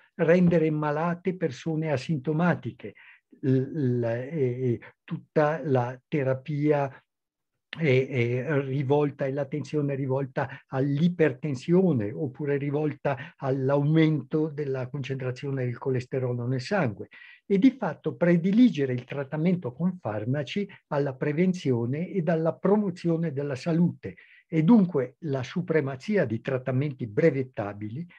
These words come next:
che consentono grandi profitti e che determinano l'impostazione della stessa, eh, eh, eh, ricerca e della stessa pratica.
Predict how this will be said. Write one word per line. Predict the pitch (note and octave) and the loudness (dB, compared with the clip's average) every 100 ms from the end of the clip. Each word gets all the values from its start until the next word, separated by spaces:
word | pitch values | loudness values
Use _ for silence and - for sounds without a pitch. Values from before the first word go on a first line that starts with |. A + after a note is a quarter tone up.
| _ _ | _ _
che | - F#3+ | 0 2
consentono | G#3 F3 - A2 A2+ C3+ B2+ | 2 0 -2 -8 -8 -8 -4
grandi | B2 A2+ A2 | -4 -4 -6
profitti | A#2+ A#2+ - F2 - A#2+ G#2 - _ | -8 -10 -10 -16 -12 -12 -12 -16 _
e | C3+ B2+ | -4 -2
che | - D#3 | 0 2
determinano | B2+ C3+ - F#3 G3+ C#3 A#2+ A2 G#2+ A2 G#2+ _ _ | 2 0 4 6 6 2 0 -4 -10 -12 -14 _ _
l'impostazione | D3 C#3 F3+ E3+ C#3+ C3 C#3+ B2+ B2+ A2+ A2+ A#2+ B2 - _ | 0 4 4 4 -4 -4 -4 -4 -4 -4 -4 -6 -8 -14 _
della | C#3 B2 B2 | -6 -4 -6
stessa, | - - G2+ - - A2+ A#2+ - _ | -8 -10 -10 -10 -10 -8 -8 -14 _
eh, | - C3+ | -4 -2
eh, | A2+ A#2+ G3+ B2 A2 - - | -2 -4 -4 -2 -4 -8 -20
eh, | - E3 C3 F#3 | -4 -2 0 0
ricerca | C3+ E3 - A#2 A2 - C#3 | 0 0 0 -2 -2 -4 -4
e | D#3 F3 | -2 -2
della | D3 C#3+ C3+ | -4 -4 -6
stessa | B2+ G#3 F3+ - G#2 | -2 -2 0 -2 -6
pratica. | - F2 F2 A#2+ - | -6 -10 -10 -16 -20